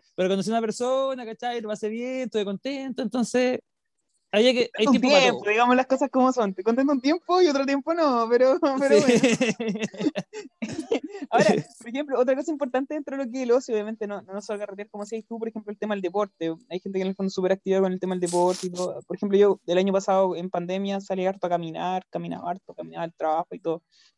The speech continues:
Speaker 2: Yo sé que en el fondo tú jugabas de la pelota cuando, cuando estudiábamos, jugabas como el hoyo, te seamos sinceros.
Speaker 1: Malo, pero lo, lo intentaba. <laughs>
Speaker 2: Y experiencias tenemos jugando horriblemente mal, como por ejemplo
Speaker 1: Sí.
Speaker 2: esa, esos partidos de,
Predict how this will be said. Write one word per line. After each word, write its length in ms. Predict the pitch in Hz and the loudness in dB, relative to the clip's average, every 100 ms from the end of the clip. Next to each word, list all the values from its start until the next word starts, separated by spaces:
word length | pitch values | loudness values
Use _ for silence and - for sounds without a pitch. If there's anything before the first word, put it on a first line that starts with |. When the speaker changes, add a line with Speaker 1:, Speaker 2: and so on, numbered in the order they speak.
| _ _ - | _ _ 0
Speaker 2:
Yo 80 | 175 | 4
sé 60 | |
que 60 | 196 | 4
en 60 | |
el 40 | 196 | 4
fondo 160 | 208 | 2
tú 60 | 190 | 2
jugabas 220 | - 190 | 4 6
de 40 | 185 | 6
la 80 | |
pelota 320 | 170 165 196 190 | 6 4 4 2
cuando, 380 | 185 180 180 | 2 2 0
cuando 220 | 175 180 180 | 0 -4 -6
estudiábamos, 580 | 190 185 190 185 185 - _ _ _ _ | -6 -4 -2 -4 -6 -10 _ _ _ _
jugabas 340 | - 160 175 165 | -8 0 2 2
como 160 | 160 | -2
el 80 | 180 | 2
hoyo, 360 | 208 170 175 202 180 170 | 2 2 -2 -6 -14 -12
te 100 | 170 | -6
seamos 260 | 196 185 | -4 -4
sinceros. 500 | 175 180 233 202 190 220 _ _ _ _ 190 180 | -4 -2 0 0 -2 -4 _ _ _ _ -14 -4
Speaker 1:
Malo, 400 | 208 220 190 190 | 2 4 6 6
pero 160 | 196 | 6
lo, 100 | 208 | 6
lo 100 | 214 | 4
intentaba. 460 | 220 262 247 190 117 | 2 2 2 0 0
<laughs> 460 | - 262 196 214 156 _ 196 | -6 -6 -6 -6 -12 _ -8
Speaker 2:
Y 280 | 196 208 - | -6 -4 -4
experiencias 480 | 196 - 214 302 320 | -4 -2 0 0 -2
tenemos 600 | 185 196 254 190 196 214 226 | -2 0 0 2 2 2 0
jugando 460 | 214 208 208 202 | -2 -2 0 2
horriblemente 640 | 202 202 208 202 202 214 208 | 2 0 -4 -4 -8 -8 -10
mal, 320 | 208 175 185 | -8 -8 -12
como 140 | 185 180 | -12 -10
por 100 | 185 | -12
ejemplo 260 | 190 190 _ 135 175 - | -14 -20 _ -8 -8 -6
Speaker 1:
Sí. 340 | - 101 - | -6 -6 -8
Speaker 2:
esa, 240 | - 185 - | -4 -4 -2
esos 240 | 185 202 | -6 -6
partidos 520 | 196 190 - 190 196 190 | -6 -6 -4 -2 -2 -4
de, 300 | 175 170 | -8 -16